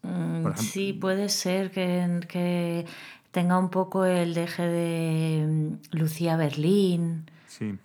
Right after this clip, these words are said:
Speaker 1: ¿Sabes?
Speaker 2: porque
Speaker 1: Algo así como historias en las que ella se ha visto y, eh, la verdad es que, que, eh, podías, no sé si tienes por ahí la biografía o algo de <laughs> Margaret Atwood, porque no,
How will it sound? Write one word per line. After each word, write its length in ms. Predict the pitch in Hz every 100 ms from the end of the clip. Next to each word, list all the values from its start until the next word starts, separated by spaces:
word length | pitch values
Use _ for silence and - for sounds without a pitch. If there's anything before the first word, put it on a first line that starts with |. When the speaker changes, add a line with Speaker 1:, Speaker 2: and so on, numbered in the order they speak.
| - -
Speaker 1:
¿Sabes? 300 | - 185 180 165
Speaker 2:
porque 60 |
Speaker 1:
Algo 180 | 170 170
así 220 | 180 175
como 240 | 185 185 185
historias 480 | 175 180 180 185 190
en 80 |
las 160 | 180 175
que 180 | - 165
ella 220 | 165 175
se 100 | 175
ha 60 | 175
visto 800 | 175 175 170 170 170 165 160 -
y, 400 | 185 165 165 -
eh, 200 | - - -
la 120 | 160
verdad 260 | 147 143 151
es 120 | 214
que, 680 | - 254 220 185 165 156 151 143 - - - - - -
que, 760 | - 165 151 143 139 139 143 -
eh, 200 | - 170
podías, 680 | 156 143 147 165 220 214 -
no 180 | 160 156
sé 160 | 170
si 140 | 190 226
tienes 260 | 226 185
por 200 | - 151
ahí 520 | 143 151 147 143 139 139
la 120 | 135
biografía 760 | 139 135 123 - 135 226 226
o 100 | 151
algo 220 | 175 254
de 100 | 208
<laughs> 200 | 180 175
Margaret 500 | 151 185 175 151 135
Atwood, 360 | 160 214 247 190
porque 280 | - 143 151
no, 560 | 139 139 190 214 208